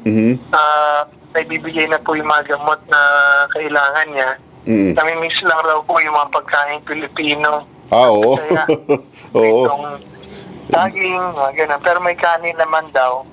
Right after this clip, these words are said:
Speaker 1: Mm-hmm.
Speaker 2: At, uh, kinukompleto na nila ang, uh, mga abogado na magtatanggol sa Pangulong Duterte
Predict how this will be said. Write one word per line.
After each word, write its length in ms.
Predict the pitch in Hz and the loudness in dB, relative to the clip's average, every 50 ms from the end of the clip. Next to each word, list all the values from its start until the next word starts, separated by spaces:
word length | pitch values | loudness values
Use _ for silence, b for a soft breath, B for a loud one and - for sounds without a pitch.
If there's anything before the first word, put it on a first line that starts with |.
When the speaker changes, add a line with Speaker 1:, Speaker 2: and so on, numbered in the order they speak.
| - - | -6 -2
Speaker 1:
Mm-hmm. 400 | 113 113 104 104 107 98 90 85 | 0 0 2 2 2 0 0 0
Speaker 2:
At, 300 | - - 156 160 - - | 0 0 0 0 0 -2
uh, 100 | 165 - - | -4 -4 -4
kinukompleto 760 | 196 208 214 214 - 196 196 - 185 180 175 175 196 190 175 175 | -6 -4 -2 -2 -2 -2 -4 -2 -4 -4 -2 -2 -2 -2 -2 -2
na 80 | 170 | -4
nila 260 | 165 170 170 165 170 165 | -2 -2 -4 0 2 2
ang, 460 | 165 139 135 156 156 151 156 156 151 | 2 2 0 -2 -4 -6 -6 -4 -2
uh, 160 | 147 147 147 | -2 -2 0
mga 180 | 151 151 156 147 - | -2 0 0 0 0
abogado 440 | 143 165 160 156 160 147 143 143 160 156 | -2 -4 -4 0 0 0 0 -2 -4 -6
na 160 | 151 151 147 | -4 -4 -4
magtatanggol 560 | 147 - 147 147 143 - 143 147 151 156 139 - | -4 -2 -2 -2 0 0 -4 -4 -4 -6 -6 -2
sa 100 | - 151 | -4 -2
Pangulong 540 | - - 151 147 151 156 151 147 151 156 156 - - | 0 0 -2 -2 0 -2 -2 -2 -2 -4 -6 -6 -2
Duterte 560 | - 165 151 151 - - 143 139 135 131 | -2 -2 -2 -2 -4 -4 -4 -4 -4 -4